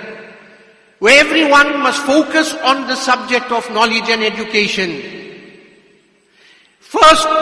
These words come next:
every individual himself. We need to assess our s-, condition, our situation as far as our knowledge is concerned.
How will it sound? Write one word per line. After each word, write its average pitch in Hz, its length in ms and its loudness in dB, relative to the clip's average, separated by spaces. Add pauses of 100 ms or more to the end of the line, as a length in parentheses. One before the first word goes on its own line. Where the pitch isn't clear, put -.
(180)
every 269 300 0
individual 269 500 -2
himself. 262 560 2 (1600)
We 240 160 0
need 269 240 0
to 254 120 -4
assess 262 640 0 (140)
our 240 380 0
s-, - 260 -8
condition, 233 480 -2 (300)
our 214 160 -2
situation 220 560 -8
as 214 120 -6
far 214 220 -4
as 214 140 -8
our 208 100 -8
knowledge 208 380 -6
is 202 100 -10
concerned. 208 540 -4